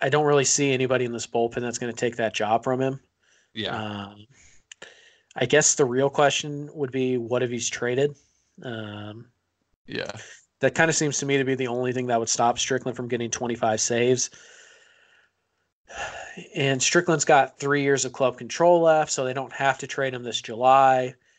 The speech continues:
Speaker 1: Um, uh, I'll take over.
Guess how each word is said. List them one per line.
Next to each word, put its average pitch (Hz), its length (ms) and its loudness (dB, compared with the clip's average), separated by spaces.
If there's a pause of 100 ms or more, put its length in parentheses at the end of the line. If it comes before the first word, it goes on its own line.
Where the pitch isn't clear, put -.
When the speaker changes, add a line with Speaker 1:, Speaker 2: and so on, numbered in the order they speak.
(260)
Speaker 1:
Um, 113 1080 -10
uh, 202 720 -2
I'll 208 140 6
take 214 240 2
over. 113 540 0